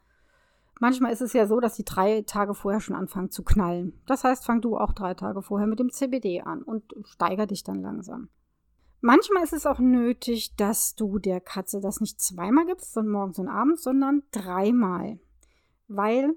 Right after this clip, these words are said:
es in der Regel so ist, dass die Wirkdauer nur acht Stunden anhält.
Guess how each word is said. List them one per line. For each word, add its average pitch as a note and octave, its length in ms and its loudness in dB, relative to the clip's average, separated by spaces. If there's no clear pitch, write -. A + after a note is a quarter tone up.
es - 100 -8
in A#3 60 -6
der G#3 140 -2
Regel A3 200 -2
so G#3+ 240 -4
ist, - 380 -8
dass G#3 200 -4
die F#3+ 180 -6
Wirkdauer G#3+ 380 -2
nur G#3 140 0
acht F#3+ 140 -8
Stunden G3+ 360 -8
anhält. F#3+ 580 -8